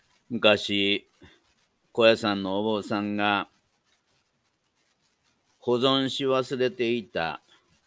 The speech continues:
豆腐が、外に出していたものが凍ってしまって、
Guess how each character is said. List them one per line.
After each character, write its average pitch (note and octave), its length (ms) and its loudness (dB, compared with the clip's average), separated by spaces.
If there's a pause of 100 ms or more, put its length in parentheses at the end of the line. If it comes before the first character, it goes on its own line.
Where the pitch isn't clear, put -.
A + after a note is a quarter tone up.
(140)
豆 G2 260 2
腐 D#2+ 140 -14
が、 C2+ 200 -14 (1600)
外 G2 340 -6
に E2+ 140 -6
出 G2 200 -2
し - 80 -14
て E2+ 180 -6
い D#2+ 80 -8
た E2+ 160 -8
も E2+ 180 -10
の F#2+ 140 -8
が E2+ 180 -8 (120)
凍 G#2 300 0
っ G#2+ 80 -10 (140)
て A2 80 -4
し G#2+ 160 -10
ま F2+ 180 -6
っ - 40 -20 (160)
て、 - 120 -18